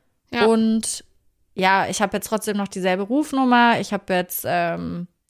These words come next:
Speaker 2: ja, mir ein anderes Handy <laughs> besorgt. Dementsprechend ist der Schmerz jetzt schnell verdaut.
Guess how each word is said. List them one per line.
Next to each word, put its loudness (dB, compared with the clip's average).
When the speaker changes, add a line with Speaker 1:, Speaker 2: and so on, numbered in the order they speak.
Speaker 2:
ja, 0
mir -2
ein -8
anderes 0
Handy 4
<laughs> -2
besorgt. 2
Dementsprechend 0
ist -10
der 0
Schmerz -4
jetzt -6
schnell 0
verdaut. -2